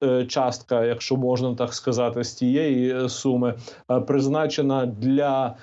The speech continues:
е, зміцнення, як кажуть британці, соціальних систем і, е, соціальних виплат. Отже, це, е, це двадцять п'ять, е, мільйонів фунтів.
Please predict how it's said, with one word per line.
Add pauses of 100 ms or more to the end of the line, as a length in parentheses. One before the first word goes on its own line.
(240)
е,
зміцнення,
як
кажуть
британці, (280)
соціальних (180)
систем (280)
і,
е,
соціальних
виплат.
Отже,
це, (320)
е,
це
двадцять
п'ять, (320)
е,
мільйонів
фунтів.